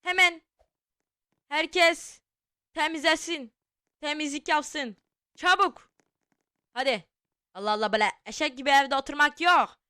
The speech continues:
Hadi hemen herkes temizlik yapsın hadi. Kızım sen otur ama tamam mı kızım?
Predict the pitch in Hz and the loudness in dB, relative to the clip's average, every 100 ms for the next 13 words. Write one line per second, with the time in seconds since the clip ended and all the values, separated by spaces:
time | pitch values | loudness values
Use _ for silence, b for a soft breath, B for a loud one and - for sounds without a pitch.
0 | _ _ _ - 247 269 294 294 294 330 | _ _ _ -4 2 4 4 2 2 -4
1 | - 302 294 269 294 277 285 320 302 165 | -8 -6 -6 -2 -2 -2 -4 0 -2 -4
2 | _ _ 254 254 285 294 277 269 294 285 | _ _ -16 -14 -2 0 0 -2 0 0
3 | 226 - 233 254 240 220 202 185 | 0 -6 -2 -2 -2 -12 -16 -16